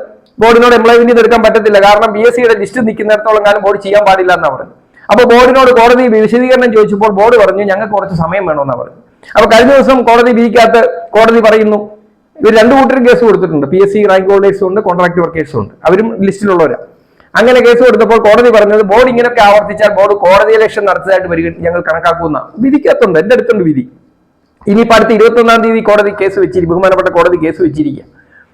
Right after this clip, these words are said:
അപ്പൊ എന്തിനാണ് ഈ ബോർഡ്, എന്തിനാണ് ഇങ്ങനെ ഒരു അഡമന്റ് ആയിട്ട് നിലപാടെടുക്കുന്നത്? ഈ അവരൊക്കെ ബോ-, ബ-, ജോലി ചെയ്യാൻ തയ്യാറായി വരുന്നവരല്ലേ? ഇതുപോലത്തെ, ഏ, റിസ്ക് പിടിച്ച ജോലി ചെയ്യാൻ ഇന്നിപ്പോ നാട്ടിൽ തയ്യാറാവുന്ന ഒരു ചെറുപ്പക്കാർ കുറവാണ്. എല്ലാരും പുറത്തേക്ക് പോകുന്ന ഒരു സാഹചര്യമല്ലേ കേരളത്തിൽ ഉണ്ടായിരിക്കുന്നത്?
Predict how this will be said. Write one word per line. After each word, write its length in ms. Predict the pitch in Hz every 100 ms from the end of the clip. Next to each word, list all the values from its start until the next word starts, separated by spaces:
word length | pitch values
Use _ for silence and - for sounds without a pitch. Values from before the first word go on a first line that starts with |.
| _ - -
അപ്പൊ 140 | 269
എന്തിനാണ് 520 | 247 294 302 285 269
ഈ 40 | 220
ബോർഡ്, 380 | 196 185 240 277
എന്തിനാണ് 320 | 262 247 220
ഇങ്ങനെ 220 | 208 202
ഒരു 80 | 180
അഡമന്റ് 360 | 180 190 196
ആയിട്ട് 240 | 190 190 165
നിലപാടെടുക്കുന്നത്? 640 | 160 170 156 139 131 127 - _ _ _ -
ഈ 140 | 226 240
അവരൊക്കെ 460 | 220 269 285 262
ബോ-, 280 | 208 214 196
ബ-, 160 | 185 175
ജോലി 220 | 240 294
ചെയ്യാൻ 200 | 302 302
തയ്യാറായി 420 | - 226 277 311
വരുന്നവരല്ലേ? 540 | 285 262 262 202 143 120 - _ _ -
ഇതുപോലത്തെ, 640 | 196 233 277 294 285 277 269 214 - - 214
ഏ, 100 | 214
റിസ്ക് 300 | 214 - 262
പിടിച്ച 200 | 247 247
ജോലി 320 | 214 240 240
ചെയ്യാൻ 260 | 240 247
ഇന്നിപ്പോ 320 | 226 240 247 226
നാട്ടിൽ 280 | 202 220
തയ്യാറാവുന്ന 640 | 240 208 202 226 226 233 226
ഒരു 80 | 226
ചെറുപ്പക്കാർ 440 | 190 202 220 214
കുറവാണ്. 480 | 196 208 190 - - - _ _ _ _ 180
എല്ലാരും 300 | 240 269 254
പുറത്തേക്ക് 320 | 247 262 254
പോകുന്ന 260 | 247 247
ഒരു 80 | 247
സാഹചര്യമല്ലേ 560 | 240 220 254 240 226 214
കേരളത്തിൽ 340 | 208 208 202
ഉണ്ടായിരിക്കുന്നത്? 500 | 180 165 151 139 135